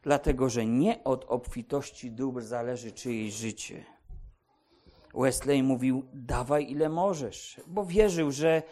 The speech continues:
ochotnego dawcę Bóg miłuje, że chciwość tak możesz zabijać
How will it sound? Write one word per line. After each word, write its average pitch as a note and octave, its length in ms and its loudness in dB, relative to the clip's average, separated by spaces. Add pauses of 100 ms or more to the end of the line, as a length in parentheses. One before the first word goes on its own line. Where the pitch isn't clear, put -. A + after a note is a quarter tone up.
(140)
ochotnego F#3 680 -2
dawcę F3+ 500 0
Bóg E3+ 220 -2
miłuje, F#3 580 -2 (1700)
że C#3 200 -2
chciwość F3+ 880 0 (540)
tak E3 200 2
możesz F3 380 6
zabijać F3 1000 -2